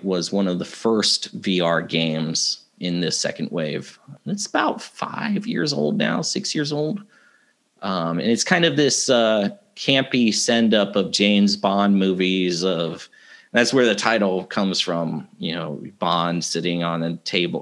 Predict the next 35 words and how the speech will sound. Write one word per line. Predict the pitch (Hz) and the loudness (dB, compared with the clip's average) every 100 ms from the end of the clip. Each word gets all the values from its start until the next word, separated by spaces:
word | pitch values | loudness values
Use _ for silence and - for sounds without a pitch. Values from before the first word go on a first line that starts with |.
| - | -2
tied | 98 85 | 0 0
to | 90 90 | -2 -2
a | |
table. | 82 85 85 85 95 | -2 -2 -2 -2 0
"What, | 107 | 0
do | 120 | 2
you | 98 | 2
expect | - - 113 | 0 0 0
me | 127 | 0
to | 104 | 0
talk?" | 131 156 - - - - | 2 2 0 -8 -8 2
"No, | 135 160 147 | 4 6 4
Mister | 123 - | 4 4
Bond, | 110 113 110 107 | 4 4 4 4
I | 110 | 4
expect | 107 - 113 135 | 2 0 0 0
you | |
to | 127 | 2
die," | 131 147 147 127 107 87 - | 4 4 4 4 2 0 -2
that | - | -6
sort | - 120 117 | 0 2 2
of | - | 2
thing. | - - - - - | 2 4 2 2 2
<laughs> | 135 - 165 - - - - | 4 2 0 -2 -10 -6 -2
And | 123 | 2
so | 165 | 4
the | 143 | 4
game | 123 151 147 147 139 - | 4 4 4 4 4 4
is, | 120 117 113 110 98 | 4 4 2 0 -2
has | - 117 113 104 | 2 4 4 2
you | 110 113 113 110 107 | 4 6 6 6 4
as | 98 101 101 | 4 4 2
the | 101 | 0
secret | - 113 101 104 - | -2 -2 0 0 2
agent | 101 98 95 95 - | 2 2 0 -2 -2